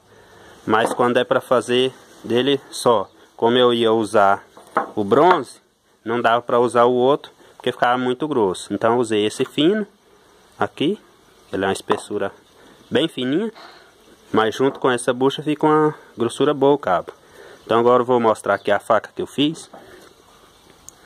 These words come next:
Aqui está. É uma faca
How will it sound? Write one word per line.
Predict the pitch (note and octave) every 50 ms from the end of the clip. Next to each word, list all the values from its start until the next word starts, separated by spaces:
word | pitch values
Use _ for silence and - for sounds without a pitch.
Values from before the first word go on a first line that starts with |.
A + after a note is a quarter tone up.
| - - - - - _ -
Aqui | - - - -
está. | G2 - - - A2+ A#2+ B2+ C3 - - _ _ _ _ _ _ _ _ _ _ _ _ _ _ _ - _ - - _ _ _ - - _ _ _ _ _ _ _ _ _ _ _ _ _ - - - - - -
É | - F#2+ F2+
uma | F#2 F#2+ G2 F#2+
faca | - - - F#2 F#2+ F2+ - - - F#2 F2+ E2+